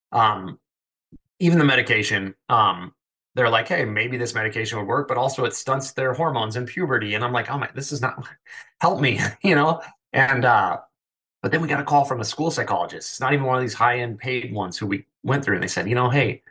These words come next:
have you ever tested Sophie for sensory processing disorder?" And that was not something I had ever heard of. We had heard every diagnosis under the sun, but not that. I had never even heard of it. And said, "You know,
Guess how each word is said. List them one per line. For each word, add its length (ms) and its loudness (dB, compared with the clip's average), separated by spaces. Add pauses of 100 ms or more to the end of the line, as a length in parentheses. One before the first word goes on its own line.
(580)
have 100 0
you 60 6
ever 120 2
tested 300 0
Sophie 300 2
for 120 -4
sensory 440 0
processing 560 0
disorder?" 480 -4
And 180 -4
that 400 0
was 220 0
not 240 0
something 280 -2
I 120 0
had 260 -6
ever 300 0
heard 240 2
of. 200 -2
We 120 -4
had 100 -2
heard 300 -2
every 240 0
diagnosis 580 -2
under 160 -4
the 80 -4
sun, 300 -4
but 160 -4
not 240 -2
that. 280 -4
I 100 -4
had 120 0
never 180 0
even 140 0
heard 160 0
of 80 -8
it. 160 -8 (540)
And 560 2 (560)
said, 240 0
"You 60 2
know, 360 2